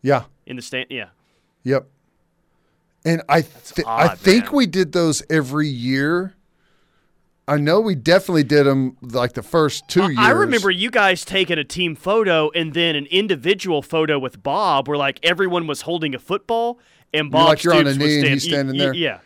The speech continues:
Speaker 2: yeah.
Speaker 1: Yeah, I don't, I don't know if they did that, but I know they did the one 'cause we used to do the team and then the, the individual position groups would take a picture together with the position coach.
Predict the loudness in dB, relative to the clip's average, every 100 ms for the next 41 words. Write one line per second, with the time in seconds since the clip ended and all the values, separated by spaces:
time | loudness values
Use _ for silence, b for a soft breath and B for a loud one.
0 | -10 -4 -2 0 2 2 0 -4 0 2
1 | 4 2 2 0 2 0 2 2 2 0
2 | -4 -14 -6 2 4 2 -2 0 2 4
3 | 4 4 4 2 2 0 -2 0 0 -2
4 | -2 -4 -2 -2 -2 -2 0 2 2 2
5 | 0 -6 _ _ _ _ _ _ -12 -8
6 | -2 2 4 2 0 -6 _ -2 0 0
7 | 2 0 0 -6 _ -6 -4 0 0 2
8 | 2 2 2 4 2 0 -2 -4 -6 -4
9 | -2 2 2 0 -4 -4 -2 -2 -2 -2
10 | -2 -2 -4 -2 0 0 0 -2 -2 -2
11 | -2 -4 -4 -4 -4 -2 0 -2 -6